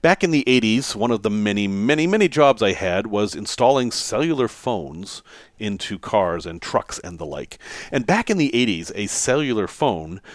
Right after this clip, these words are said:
wasn't something you put in your pocket. Oh no. This was something that weighed forty pounds, and there was a head unit that went up in the front of the car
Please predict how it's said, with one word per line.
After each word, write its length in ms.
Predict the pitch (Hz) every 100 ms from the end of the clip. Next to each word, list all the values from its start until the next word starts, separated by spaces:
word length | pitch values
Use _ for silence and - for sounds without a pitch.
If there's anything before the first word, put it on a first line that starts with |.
| - -
wasn't 260 | 269 277 -
something 300 | 190 175 127
you 80 | 107
put 240 | - -
in 60 | 98
your 100 | -
pocket. 580 | - - 170 - - - - - -
Oh 100 | 165
no. 480 | 143 143 156 64 - - - -
This 200 | 190 -
was 120 | 165
something 520 | - 131 - 104 101 - - -
that 240 | 98 90
weighed 280 | 98 104 90
forty 360 | - 143 131 101
pounds, 540 | 170 127 82 - - - - -
and 140 | 95
there 80 | 95
was 160 | 87
a 60 | 87
head 340 | - 170 180
unit 340 | 101 87 110 -
that 160 | 98
went 180 | 104 104
up 160 | - -
in 60 | 90
the 40 |
front 280 | - - 147
of 100 | 87
the 80 | 95
car 440 | - 90 76 92